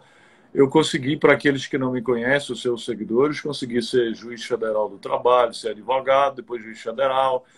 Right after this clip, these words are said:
procurador do Ministério Público da União, professor da Universidade Federal de Pernambuco e consegui escrever vinte e dois livros, né? Vinte e dois livros. Depois vamos falar um pouco sobre isso também, porque eu,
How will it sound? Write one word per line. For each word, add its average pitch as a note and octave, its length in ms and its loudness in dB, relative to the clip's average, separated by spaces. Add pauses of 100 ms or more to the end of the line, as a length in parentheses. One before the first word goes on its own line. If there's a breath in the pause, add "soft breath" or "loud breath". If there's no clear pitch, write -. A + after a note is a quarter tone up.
(360 soft breath)
procurador C3 540 2
do B2 60 -2
Ministério A#2 480 -2
Público A2 240 -8
da A2+ 100 2
União, C#3 400 0
professor A#2+ 480 -2
da A#2+ 140 2
Universidade A2+ 580 0
Federal G2+ 460 -6
de G2 80 -14
Pernambuco C3 800 2 (640 loud breath)
e D#3 500 6 (800)
consegui C3+ 520 6
escrever C3 540 6
vinte E3+ 220 2
e D3 40 -8
dois C#3+ 220 4
livros, C3+ 560 -4
né? C#3+ 260 -4 (160)
Vinte C3+ 200 -6
e - 40 -20
dois A2 240 2
livros. C#3 500 -2 (240 soft breath)
Depois C3+ 280 4
vamos C3+ 180 6
falar C3 180 4
um B2+ 120 -2
pouco A#2+ 180 0
sobre A#2+ 320 -2
isso A#2 160 -4
também, B2 380 2
porque - 180 -6
eu, A#2 220 0